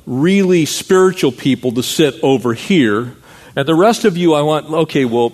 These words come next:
you, useless to talk to you, you can leave. Um, you over there, I see that hand. You're absolutely a stone cold heathen. You're out of here, you're going to hell."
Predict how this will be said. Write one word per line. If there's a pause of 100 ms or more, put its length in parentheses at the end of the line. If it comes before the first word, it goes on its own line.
(120)
you,
useless
to
talk
to
you,
you
can
leave. (1000)
Um,
you
over
there,
I
see
that
hand.
You're
absolutely
a
stone
cold
heathen. (440)
You're
out
of
here,
you're
going
to
hell."